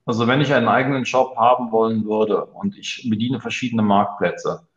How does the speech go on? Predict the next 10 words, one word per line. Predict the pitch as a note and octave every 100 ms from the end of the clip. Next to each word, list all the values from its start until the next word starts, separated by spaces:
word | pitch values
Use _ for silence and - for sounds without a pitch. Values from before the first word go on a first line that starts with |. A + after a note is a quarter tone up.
| _ - _
und, | G#2 G#2+ G#2+ - -
ähm, | - A2+ G#2+ G#2 A#2
das | A#2 -
preisführende | - B2+ C3+ - - E3+ E3+ D3
System | C3+ C#3 - C3 G2 F2+
ist | - -
in | A2+
diesem | A2 B2+ B2
Falle | A#2 A2+
Amazon, | G#2 A2 G2+ F#2+ D#2